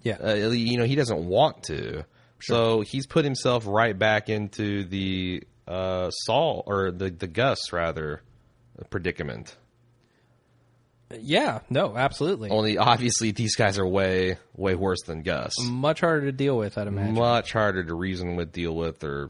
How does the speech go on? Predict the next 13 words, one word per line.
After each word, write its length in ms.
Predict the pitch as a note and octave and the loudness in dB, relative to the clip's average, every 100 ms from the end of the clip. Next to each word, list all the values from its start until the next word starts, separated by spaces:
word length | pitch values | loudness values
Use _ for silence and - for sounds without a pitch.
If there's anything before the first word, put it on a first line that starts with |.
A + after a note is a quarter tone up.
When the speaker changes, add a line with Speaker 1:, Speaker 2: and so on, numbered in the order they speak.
| - | -6
Speaker 2:
threaten, 360 | G#2 F#2 E2 | 0 0 0
Speaker 1:
Yeah. 40 | F2+ | -6
Speaker 2:
cajole, 720 | F#2 D#2+ F#2 F2 E2+ E2+ D#2 | -8 -4 -2 0 0 -2 -2
anything. 580 | F2+ E2+ D#2+ - E2+ F2+ - _ _ | -4 -4 -6 -8 -8 -12 -16 _ _
Speaker 1:
Uh, 240 | C3+ C3+ A#2 | 0 0 0
do 280 | A#2+ - E3+ | -8 -8 -4
you 100 | F3+ | -2
think 260 | G3 F3 D#3 | 0 -2 0
that 200 | D3 B2 | -2 0
Walt 340 | C3 C#3 B2 | 2 2 2
actually 460 | B2+ C3 - A#2+ A2+ | 0 -2 -2 -4 -2
would 300 | A2+ B2+ A#2+ | 0 0 0
have 440 | A2 G#2+ G2+ | -4 -6 -8